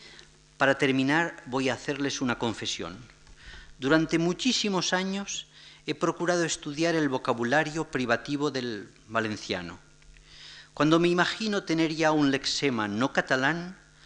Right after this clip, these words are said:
suelo descubrir que en tal comarca de Lérida o en tal documento de Gerona apunta ese que yo creo valenciano típico y viceversa.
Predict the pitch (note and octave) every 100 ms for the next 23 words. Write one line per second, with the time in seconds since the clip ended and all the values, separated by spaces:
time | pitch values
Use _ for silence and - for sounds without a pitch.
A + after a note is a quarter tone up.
0 | - - - - - F#3 E3+ F3+ - -
1 | C3+ C3 E3 E3 F3+ - - - - -
2 | C#3+ C#3 F3+ F#3 - D#3+ D3+ D3 - C#3
3 | A#2+ A2+ C3 B2 G#2 B2+ C#3+ - - -
4 | _ _ _ _ - D3 C#3+ C#3+ D#3+ F3+
5 | F3 E3+ D#3 D#3+ D#3 D3+ F3+ - C3+ C3+
6 | C#3 C#3+ D3+ - - - C#3 - F#3+ F3
7 | D#3+ F3+ - F#3 - C3+ B2+ - C#3 C#3+
8 | C3 B2 A2+ G2+ C3+ A#2 G#2 - D3 D3
9 | - C#3 C#3 - - - - - C3+ A#2+
10 | A2+ G2+ F#2+ -